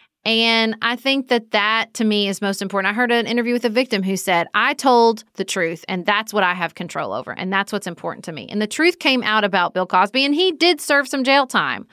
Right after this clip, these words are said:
which I never thought was gonna happen. And to me, that's still a success, whether or not he has a good enough legal team, you know, to, to undo some of this and whether or not that's the right call. That's a legal debate, but let's not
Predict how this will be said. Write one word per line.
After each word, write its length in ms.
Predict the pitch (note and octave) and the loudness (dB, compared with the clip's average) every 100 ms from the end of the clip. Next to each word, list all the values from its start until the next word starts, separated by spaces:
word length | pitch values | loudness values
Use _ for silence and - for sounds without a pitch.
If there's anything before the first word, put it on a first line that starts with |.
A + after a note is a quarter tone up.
| - - - | -20 -12 -2
which 180 | A3+ | 2
I 100 | D#4+ | 2
never 400 | F4+ F4 G#4 F#4+ | 2 2 2 4
thought 300 | C#4 G#3+ F3+ | 2 2 2
was 100 | F#3 | 0
gonna 220 | - F3 D#3 | -6 -6 -2
happen. 420 | C#3 - - - _ _ _ _ | -4 -4 -12 -16 _ _ _ _
And 120 | A#3 | -4
to 100 | C#4 | 0
me, 140 | C#4 C#4+ | 0 2
that's 260 | D#4 B3+ | 0 0
still 380 | - - D#4+ E4 | -6 0 0 2
a 80 | C#4+ | 0
success, 520 | - A#3 B3 G#3+ F#3+ | -2 -2 0 0 0
whether 320 | G#3+ C4 E4 | 0 2 4
or 120 | D4 | 4
not 200 | A#3+ A3+ | 4 2
he 140 | A3 A#3+ | 2 2
has 120 | G#3+ | 0
a 40 | |
good 220 | G3+ A3 A3+ | 2 2 4
enough 240 | G#3+ F#3 | 2 0
legal 320 | F3+ G3 G3 | -2 -2 -2
team, 440 | F#3+ F3 D3+ D3 D3+ _ _ _ _ _ - | -4 -6 -6 -10 -14 _ _ _ _ _ -10
you 120 | G3 | -2
know, 260 | F#3+ F3 E3+ | 0 2 0
to, 300 | - G#3 F#3+ | 0 0 0
to 240 | - G3+ F#3 | 0 2 2
undo 340 | G#3+ A3+ A3 G#3+ | 2 2 2 2
some 200 | A3 G3+ | 2 0
of 100 | F#3 | 2
this 240 | G3 F#3+ | 2 0
and 120 | F3 | -4
whether 260 | F3 G3+ G#3+ | 0 2 2
or 20 | |
not 220 | G3+ G3 | 2 0
that's 220 | G3 F#3 - | 0 -4 -2
the 100 | F#3 | 0
right 200 | E3+ - | 0 2
call. 540 | G3+ G3+ G3 F#3+ F#3+ _ _ - | 4 6 6 4 0 _ _ -4
That's 320 | C4+ D#4+ - - | 0 0 -4 -2
a 420 | G#3+ G3 F#3+ F3+ _ _ _ _ _ - | 0 2 -2 -6 _ _ _ _ _ -14
legal 720 | F#3+ G3 A3+ A3 C4+ C#4 C#4 _ _ _ _ _ - | 0 2 4 4 4 4 2 _ _ _ _ _ -4
debate, 480 | A#3 B3+ B3+ B3 | 2 4 2 0
but 140 | G#3 G3 | -4 0
let's 240 | C#4+ E4+ | 0 0
not 320 | F#4+ F4+ G3 | 2 2 2